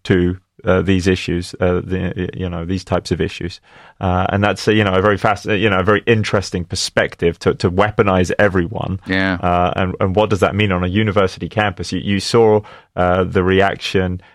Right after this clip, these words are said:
Speaker 1: uh, after some of the, the other school shootings that this was a, a solution that was proffered. Um,
Speaker 2: Hmm.
Speaker 1: yeah.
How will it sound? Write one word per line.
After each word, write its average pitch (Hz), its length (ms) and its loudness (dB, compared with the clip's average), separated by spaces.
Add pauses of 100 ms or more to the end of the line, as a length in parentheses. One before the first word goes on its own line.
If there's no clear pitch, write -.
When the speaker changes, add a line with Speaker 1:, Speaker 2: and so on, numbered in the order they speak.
(140)
Speaker 1:
uh, 87 300 0
after 92 240 -2
some 98 180 -2
of 87 60 -4
the, 90 120 2
the 95 140 2
other 92 140 0
school 123 320 0
shootings 87 460 -4
that - 100 -2
this 95 220 0
was 87 140 -2
a, 85 760 -2
a 92 80 0
solution 104 400 2
that 82 100 -4
was - 120 -10
proffered. 82 520 -2 (140)
Um, 87 460 -4
Speaker 2:
Hmm. 110 280 2 (140)
Speaker 1:
yeah. 92 260 -4